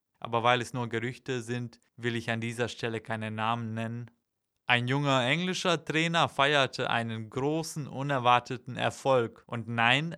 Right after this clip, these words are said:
es war nicht Eddie Howe. Es gibt noch einen. Für mich ohne Zweifel einer der weltbesten Kicker, der für eine mittelmäßige Premier League Mannschaft kickt, hat gestreikt und kickt für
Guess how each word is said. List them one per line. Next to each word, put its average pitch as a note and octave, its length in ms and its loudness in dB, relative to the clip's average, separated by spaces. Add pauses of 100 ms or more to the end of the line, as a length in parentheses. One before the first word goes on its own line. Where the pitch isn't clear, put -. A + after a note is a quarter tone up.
es A#2+ 360 -6
war A#2 200 4
nicht C#3+ 280 -6
Eddie C#3 380 -2
Howe. C#3+ 440 2 (260)
Es A#2+ 320 -2
gibt D#3+ 300 -6
noch D3+ 260 2
einen. G#2+ 480 0 (320)
Für B2+ 240 -4
mich E3+ 540 -4
ohne D#3+ 400 2
Zweifel D#3 640 0
einer C#3+ 340 2
der A#2+ 300 0
weltbesten C3+ 760 -4
Kicker, D3+ 540 -2 (160)
der B2 260 2
für A2+ 640 -4
eine A2+ 240 -4
mittelmäßige B2 880 -6
Premier C#3 340 -2
League C3+ 280 -8
Mannschaft C3 580 -6
kickt, C3+ 460 -6
hat - 280 -6
gestreikt - 920 0
und A2+ 180 -8
kickt - 300 -8
für A#2+ 400 0